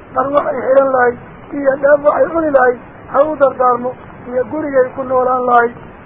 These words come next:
غير إخراج هوانك كوبها إيا غو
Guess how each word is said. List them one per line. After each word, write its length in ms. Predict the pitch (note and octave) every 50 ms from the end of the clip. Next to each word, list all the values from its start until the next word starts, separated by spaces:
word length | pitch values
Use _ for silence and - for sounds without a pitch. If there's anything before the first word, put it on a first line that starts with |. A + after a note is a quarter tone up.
| - B3+
غير 400 | C#4 D4+ D#4+ D#4 D4+ E4 C#4 C4
إخراج 320 | G#3+ G3 A#3 C4 C4 B3+ - - B3 A#3+ A3+ - - - - - -
هوانك 380 | - A#3+ B3+ C4+ C#4 C#4 B3 - B3+ A3+
كوبها 540 | - B3+ C4 C4+ B3+ B3 C4+ A#3 G3+ B3 - - - - - - - C4
إيا 140 | C4+ C#4 C#4
غو 220 | C4 C4+ C4 C4